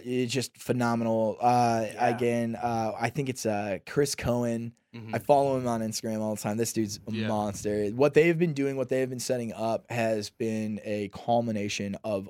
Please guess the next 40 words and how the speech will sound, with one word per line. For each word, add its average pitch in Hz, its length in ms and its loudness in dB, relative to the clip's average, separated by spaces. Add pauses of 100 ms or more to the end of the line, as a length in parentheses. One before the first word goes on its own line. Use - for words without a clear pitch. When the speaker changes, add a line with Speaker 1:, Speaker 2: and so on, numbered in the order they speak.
Speaker 1:
a 110 60 -4
lifelong 107 960 -4 (340)
loving 113 460 -2
of 104 160 -4
stunts 98 460 -6
and 113 200 -4 (100)
Speaker 2:
Yeah. 123 60 2
Speaker 1:
understanding 123 800 -2 (320)
the 113 100 4
stunt 110 520 -4
world 139 380 2
and 113 280 -2
working 160 460 2
alongside 120 840 0
those 110 320 -2
actors 113 460 -2
to - 120 -6
make 110 300 -2
those 107 260 0
movies 104 360 -4
better. 101 400 -6 (360)
And 160 140 4
that 180 100 2
was 170 120 2
one 175 120 2
of 165 60 2
the 151 80 -4
things 160 220 0
that 139 100 2
I 127 80 6
saw 131 380 8
when 120 160 2
it 107 40 -4
came 120 280 0
to, 110 400 0
um, 101 480 -4 (340)
Black 131 220 4
Panther: 127 300 0
Wakanda 107 320 -4
Forever, 113 480 2